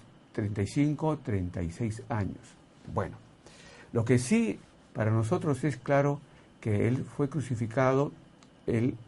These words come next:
en el año veintinueve. Y aquí la cosmobiología, en particular el estudio de los eclipses, es muy importante para encontrar, para datar,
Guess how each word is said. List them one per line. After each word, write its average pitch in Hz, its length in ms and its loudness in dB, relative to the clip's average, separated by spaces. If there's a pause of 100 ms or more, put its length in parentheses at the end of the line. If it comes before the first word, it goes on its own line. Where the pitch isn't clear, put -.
(120)
en 104 200 2
el 98 120 2
año 135 260 2 (140)
veintinueve. 131 880 4 (720)
Y 113 100 2
aquí 165 260 2
la 127 180 4
cosmobiología, 135 920 2
en 196 220 2 (140)
particular 165 1000 4
el 120 180 4
estudio 160 560 2
de 131 80 4
los 113 340 2
eclipses, 165 640 2 (300)
es 160 260 4
muy 202 400 0 (140)
importante 165 800 2
para 135 220 4
encontrar, 117 840 2 (240)
para 104 300 2
datar, 113 480 4